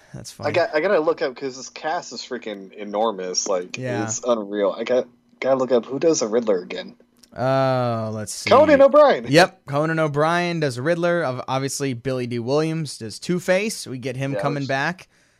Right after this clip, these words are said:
Speaker 1: uh, to do, uh, Harvey Dent, where,
Speaker 2: Yeah,
Speaker 1: you know,
Speaker 2: Clayface. Who
Speaker 1: 'cause he
Speaker 2: does
Speaker 1: never
Speaker 2: Clayface?
Speaker 1: got to be, uh, Two-Face. Um,
Speaker 2: What's
Speaker 1: uh,
Speaker 2: his shit?
Speaker 1: Jason, um, Manta-, Mantazokis? What is it? How do you pronounce the name? He's in a bunch of stuff.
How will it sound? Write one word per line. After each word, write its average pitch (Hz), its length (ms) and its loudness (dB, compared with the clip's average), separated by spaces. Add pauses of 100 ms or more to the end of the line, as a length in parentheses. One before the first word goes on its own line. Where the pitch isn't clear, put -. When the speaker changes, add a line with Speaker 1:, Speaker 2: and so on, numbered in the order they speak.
(160)
Speaker 1:
uh, 120 320 -4
to 131 160 -8
do, 135 280 -2
uh, 131 300 2
Harvey 143 320 0
Dent, 175 400 -4 (540)
where, 117 320 -6
Speaker 2:
Yeah, 107 60 -10
Speaker 1:
you 127 80 -6
know, 117 180 -2
Speaker 2:
Clayface. 95 380 -16
Who - 60 -16
Speaker 1:
'cause - 80 -12
he 135 60 -6
Speaker 2:
does 139 60 -4
Speaker 1:
never 127 200 -4
Speaker 2:
Clayface? 120 40 -6
Speaker 1:
got 127 200 -4
to 120 80 -14
be, 127 240 -8
uh, 117 220 -4
Two-Face. 135 640 -8 (720)
Um, 139 540 0 (500)
Speaker 2:
What's 110 160 -10
Speaker 1:
uh, 131 220 0
Speaker 2:
his 123 80 -4
shit? 117 40 -6 (100)
Speaker 1:
Jason, 185 300 -2
um, 147 440 0
Manta-, 139 500 -4 (180)
Mantazokis? 127 1400 -10
What 139 120 -14
is 117 80 -14
it? 101 260 -16
How 156 120 -16
do 180 60 -12
you 156 100 -16
pronounce 113 320 -16
the 101 80 -14
name? 101 260 -14 (160)
He's 156 180 -12
in 143 60 -6
a 120 40 -8
bunch 104 200 -12
of - 60 -20
stuff. - 420 -16